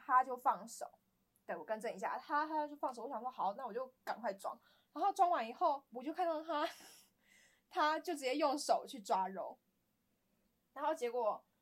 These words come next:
我又听到我后面顿时一，一，一片哀鸿遍野，你知道吗？然后结果你知道我，我，我最好的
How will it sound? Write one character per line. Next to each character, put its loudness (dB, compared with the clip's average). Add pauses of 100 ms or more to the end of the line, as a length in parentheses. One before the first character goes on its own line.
(180)
我 -6
又 2
听 -6
到 4
我 2
后 2
面 -6 (240)
顿 2
时 -6
一， -18 (100)
一， -18
一 -6
片 0 (320)
哀 8
鸿 2
遍 -4
野， -12
你 -20
知 -10
道 -2
吗？ -10 (580)
然 0
后 6 (160)
结 -6
果 2
你 -2
知 2
道 10
我， 4
我， -2
我 -4
最 4
好 2
的 -4